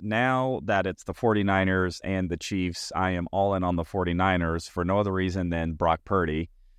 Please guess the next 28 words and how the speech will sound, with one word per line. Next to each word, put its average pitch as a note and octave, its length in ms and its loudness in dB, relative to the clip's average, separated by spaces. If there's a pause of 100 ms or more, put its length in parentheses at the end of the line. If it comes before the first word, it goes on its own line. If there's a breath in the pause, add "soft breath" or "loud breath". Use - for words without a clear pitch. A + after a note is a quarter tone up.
(540)
'Cause D#2+ 180 -4
as E2+ 140 -2
I E2+ 80 0
talked F2+ 300 0
about E2+ 180 0
yesterday, F#2 540 -2
I F#2+ 140 2
love G2+ 420 0
the G#2+ 160 0
underdog G2 520 0
stories. A2+ 680 0
I E2+ 140 0
love G2 300 -2
the F#2+ 140 -2
unsung A2 500 0
heroes. G2 640 2
I E2 140 -2
love G#2 420 -2
the G2+ 320 -2 (640)
people A#2+ 580 0
who G#2+ 220 -2
had F#2+ 240 -2
been F#2 500 -4 (300)
ruled C3 440 0
out, A2 380 2 (100)
counted B2+ 440 -2
out, G2+ 420 2 (160)
overlooked, A2+ 800 -2